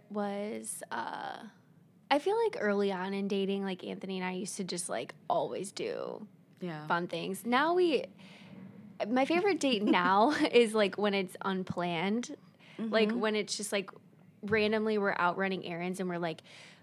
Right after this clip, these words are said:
Speaker 1: "Let's go to the aquarium," or, like, you
Speaker 2: Yeah.
Speaker 1: know what I mean? Like, it's fun when it's just, like, spontaneous, like you said. But I feel like my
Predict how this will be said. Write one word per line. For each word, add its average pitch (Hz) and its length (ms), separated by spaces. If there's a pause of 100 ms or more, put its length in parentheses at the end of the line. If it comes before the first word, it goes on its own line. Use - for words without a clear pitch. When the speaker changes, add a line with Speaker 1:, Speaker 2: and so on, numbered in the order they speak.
(220)
Speaker 1:
"Let's 170 260
go 226 140
to 254 80
the 294 140
aquarium," 233 760
or, 190 140
like, - 140
you 180 40
Speaker 2:
Yeah. - 120
Speaker 1:
know 277 80
what 262 100
I 254 80
mean? 208 300
Like, 190 200
it's - 200
fun 196 240
when 190 100
it's 180 220
just, - 240
like, 160 340
spontaneous, 185 960
like 175 200
you 180 80
said. - 280
But 196 100
I 208 100
feel 247 180
like 254 180
my 196 180